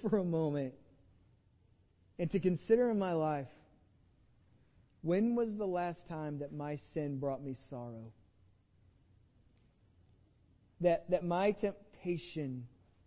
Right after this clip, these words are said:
broke my heart because it broke the heart of God.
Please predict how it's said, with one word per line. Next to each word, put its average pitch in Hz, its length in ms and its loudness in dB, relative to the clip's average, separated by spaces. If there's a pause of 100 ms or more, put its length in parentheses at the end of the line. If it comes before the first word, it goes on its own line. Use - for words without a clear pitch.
(500)
broke 175 340 4
my 170 180 -8
heart 143 480 -8 (380)
because 147 260 -4
it 143 160 -8
broke 147 220 0
the 143 80 -6
heart 135 140 -6
of 120 120 -10
God. 104 200 -12